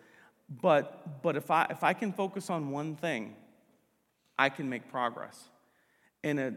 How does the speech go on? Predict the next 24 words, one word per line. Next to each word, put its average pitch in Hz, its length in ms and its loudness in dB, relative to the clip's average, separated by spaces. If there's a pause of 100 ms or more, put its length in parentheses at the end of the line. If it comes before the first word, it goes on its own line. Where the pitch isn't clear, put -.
in 131 180 -6
a 120 60 -4
notebook, 160 580 -2
help 175 220 -2
me 151 140 -4
say, 139 220 -4
"Okay, 127 260 -4
here's 160 340 -6
my 147 300 -2
one 139 500 -6
thing." 117 300 -8 (320)
Whether 147 360 2
it's 131 200 -10
lying, 165 540 0
whether 131 280 -2
it's 123 140 -10
swearing, 165 640 -2
whether 127 320 0
it's, - 280 -10
it, 98 300 -8
it's, 123 360 -8
you 123 120 -8
know, 123 160 -6
anger, 175 600 -2